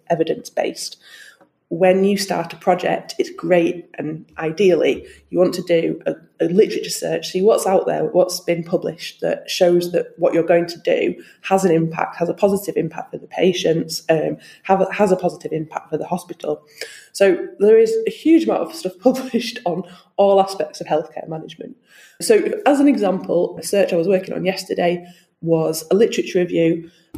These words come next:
looking for evidence of the positive impact of gardening projects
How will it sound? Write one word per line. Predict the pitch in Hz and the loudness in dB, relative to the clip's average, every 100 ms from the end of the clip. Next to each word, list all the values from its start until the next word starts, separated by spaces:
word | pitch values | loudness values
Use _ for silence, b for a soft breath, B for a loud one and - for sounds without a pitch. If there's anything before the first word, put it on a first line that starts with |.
| - | 0
looking | 202 214 220 | 2 2 -2
for | 196 170 160 - | -2 -2 -2 0
evidence | 196 196 190 175 175 - | 0 2 0 -2 -4 -4
of | 160 160 165 165 | 0 2 0 -2
the | |
positive | 175 190 185 - | 0 0 0 0
impact | 175 175 - - - | 0 0 -4 -10 -12
of | 156 | -6
gardening | - 165 170 165 165 | -2 -2 -2 -4 -4
projects | 165 160 165 - | -4 -6 -6 -8